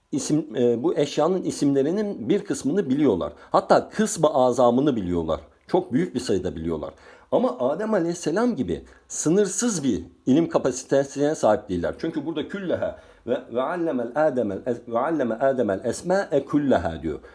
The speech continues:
Adem'e bütün isimleri öğretti diyor. Ve bu aynı zamanda Adem Aleyhisselam'ın insan türü adına göstermiş olduğu ilk mucizesi. Şimdi, e, şey, e, felsefe mucizelerin üstün ruhlar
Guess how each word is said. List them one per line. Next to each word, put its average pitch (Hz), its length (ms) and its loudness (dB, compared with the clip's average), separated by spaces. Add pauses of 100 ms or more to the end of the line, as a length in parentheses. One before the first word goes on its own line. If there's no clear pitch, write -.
(280)
Adem'e 135 500 4
bütün 208 260 0
isimleri 90 480 0
öğretti 78 460 -6
diyor. 73 200 -6 (680)
Ve 151 320 2
bu 190 280 -6
aynı 196 280 2
zamanda 180 400 -4
Adem 139 300 -2
Aleyhisselam'ın 170 840 0
insan 202 420 0
türü 185 180 -2
adına 131 360 2
göstermiş 165 600 -2
olduğu 175 260 -2
ilk 180 320 -2
mucizesi. 82 680 -4 (380)
Şimdi, 165 360 0 (500)
e, 120 260 0 (160)
şey, 196 460 -4
e, 123 200 0
felsefe 156 600 0 (120)
mucizelerin 160 1000 0 (220)
üstün 160 440 -2
ruhlar 104 380 0